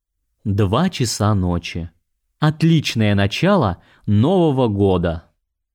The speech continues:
Я никогда не отличалась чутким сном. Не мучилась бессонницей, не имела внутреннего будильника. Да и как иначе,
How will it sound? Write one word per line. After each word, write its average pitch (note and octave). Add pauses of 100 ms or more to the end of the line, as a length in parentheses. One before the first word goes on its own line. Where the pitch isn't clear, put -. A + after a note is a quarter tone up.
(520)
Я C3
никогда F3
не G#2
отличалась C#3+
чутким A2
сном. A#2 (440)
Не A#2
мучилась A#2+
бессонницей, C#3 (260)
не G#2+
имела F3+
внутреннего B2+
будильника. C#3 (640)
Да A2
и B2+
как B2+
иначе, A#2